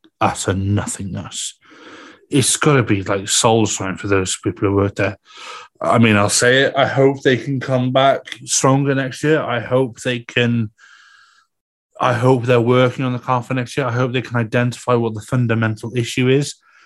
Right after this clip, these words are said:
Um, because that team has been on a steady decline throughout the turbo hybrid era, and drivers like Bottas and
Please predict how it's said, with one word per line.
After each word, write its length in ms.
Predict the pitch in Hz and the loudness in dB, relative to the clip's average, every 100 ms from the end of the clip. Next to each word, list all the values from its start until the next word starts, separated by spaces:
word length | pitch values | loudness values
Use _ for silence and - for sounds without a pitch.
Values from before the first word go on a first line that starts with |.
| _ _ _ _ _ _ _ _ _ _ _ - | _ _ _ _ _ _ _ _ _ _ _ -2
Um, 640 | 131 120 117 117 117 107 - _ - 95 113 _ _ _ _ _ _ | 2 2 2 0 -2 -6 -14 _ -20 -20 -20 _ _ _ _ _ _
because 640 | 120 110 127 120 110 - 104 117 - | -16 -6 -2 -2 -4 -10 -12 -8 0
that 240 | 131 120 | 0 0
team 180 | - 139 | -2 0
has 120 | 117 | 0
been 180 | 107 117 | -2 -2
on 120 | 113 | -2
a 60 | 110 | -4
steady 480 | - - 117 117 107 | -4 0 0 -2 -6
decline 680 | 113 - - 117 107 104 - - - - _ - | -8 -6 -2 0 0 -4 -8 -20 -20 -20 _ -18
throughout 640 | - - 139 131 120 117 | -14 -4 2 4 6 2
the 120 | 113 | 0
turbo 360 | 104 120 110 110 | -2 0 0 0
hybrid 400 | 101 117 107 107 | 0 0 0 0
era, 440 | 110 107 101 95 - _ _ _ - | 0 0 -2 -6 -14 _ _ _ -4
and 520 | 113 104 104 104 98 - - _ _ - | -2 0 0 -2 -6 -10 -12 _ _ -16
drivers 460 | 110 123 117 113 107 | 0 2 4 2 0
like 340 | 110 107 - - 104 | -2 -2 -8 -18 -6
Bottas 600 | 135 107 - 110 113 - - 107 | -2 -2 -2 -2 -2 -6 -8 -4
and 640 | 107 107 104 101 101 | -2 -2 -4 -6 -8